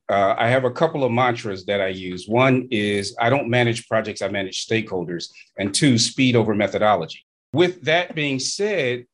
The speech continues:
this type of culture, I really have to deliver fast, and I have to find ways to communicate so that the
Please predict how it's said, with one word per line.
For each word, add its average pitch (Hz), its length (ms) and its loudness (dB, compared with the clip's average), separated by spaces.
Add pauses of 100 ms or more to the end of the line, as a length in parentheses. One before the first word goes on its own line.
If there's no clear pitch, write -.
this 147 460 -2
type 170 220 0
of 123 140 0
culture, 170 580 0
I 147 120 2
really 170 360 -2
have 135 260 -6
to 117 100 -6
deliver 123 720 0 (240)
fast, - 800 0 (280)
and - 100 2
I 139 40 6
have 143 140 0
to 135 80 -4
find 156 440 -2
ways 160 300 -4
to 160 80 -10
communicate 127 920 0
so 120 220 2
that 117 240 0 (100)
the 107 320 0